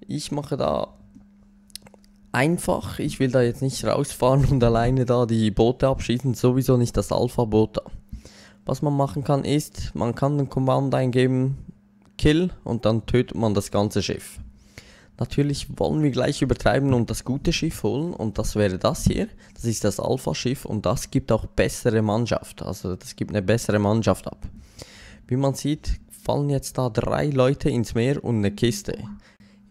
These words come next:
In der Kiste ist übertrieben geiler Loot drin, das heißt Goldmünzen, Blueprint-Sachen und alles.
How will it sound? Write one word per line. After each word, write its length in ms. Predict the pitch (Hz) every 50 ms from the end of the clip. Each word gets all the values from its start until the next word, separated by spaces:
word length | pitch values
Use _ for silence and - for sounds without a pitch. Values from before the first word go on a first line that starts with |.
| -
In 80 | 117 110
der 120 | 113 113
Kiste 420 | - - - 139 151 151 - - 120
ist 340 | - - 131 127 - - - -
übertrieben 760 | 147 127 - 127 - - - 131 135 156 160 - 165 151 127
geiler 320 | 107 110 117 131 139 139
Loot 380 | 120 110 107 120 143 170 - -
drin, 240 | 113 120 143 170 160
das 160 | 127 113 131
heißt 460 | 123 - - - - - - - -
Goldmünzen, 880 | - 127 143 147 139 - - 139 131 135 135 131 - - 135 131 120 104
Blueprint-Sachen 840 | 117 131 139 131 - 143 131 131 131 - - 131 117 - - 107
und 160 | 98 92 87
alles. 420 | 101 120 131 123 147 196 - -